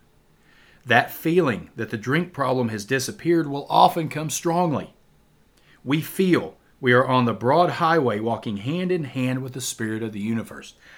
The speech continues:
I can't tell you how emotional this one paragraph is.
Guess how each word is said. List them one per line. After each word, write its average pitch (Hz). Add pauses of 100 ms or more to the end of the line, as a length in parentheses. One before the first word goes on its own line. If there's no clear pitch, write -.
(160)
I 180
can't 147
tell 160
you 117
how 127 (140)
emotional 135
this 123
one 123
paragraph 127
is. 151